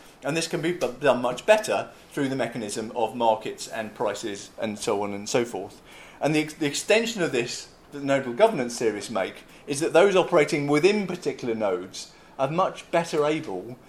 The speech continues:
to, to articulate and understand and source their own forms of security, um, than, um, than simply relying upon remote bureaucratic organisations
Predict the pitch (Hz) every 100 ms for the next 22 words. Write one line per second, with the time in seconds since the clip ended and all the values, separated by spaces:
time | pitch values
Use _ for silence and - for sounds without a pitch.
0 | - - 160 135 127 - - 165 - 214
1 | - 175 151 139 131 135 131 117 - 160
2 | 165 151 143 135 127 120 120 - - 226
3 | 165 101 101 - - - - 139 151 185
4 | 175 156 131 117 107 113 123 104 98 95
5 | 113 - - - - 131 135 - - -
6 | 143 139 139 139 - - 135 131 135 -
7 | - - 139 147 151 131 135 139 123 113
8 | 120 123 127 123 120 123 117 110 - 123
9 | 110 104 110 - 117 107 104 101 104 101
10 | 104 -